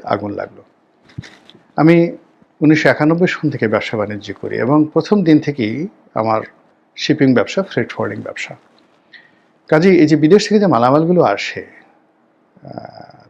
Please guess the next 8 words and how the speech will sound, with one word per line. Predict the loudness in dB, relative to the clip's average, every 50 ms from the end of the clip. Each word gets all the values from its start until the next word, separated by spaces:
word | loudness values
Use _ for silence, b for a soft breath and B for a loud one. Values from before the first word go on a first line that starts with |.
| _ -4
তো | -2 -2 -2 -4 -4 0
এই | 0 0 0
কার্গোতে | 2 2 2 2 2 2 -2 -4 -2 0 2 2 2
এসে | 2 0 0 0 0 2
যে | 2 0
মালামালগুলো | 0 0 0 0 0 0 0 -2 -2 -2 0 0 0 0
থাকে, | -2 -2 -4 -6 -4 -4 -4 -4 -4 -8 b b b b b b b b b b _ _ 0
এগুলো | 0 2 2 2 4 4 4 4 2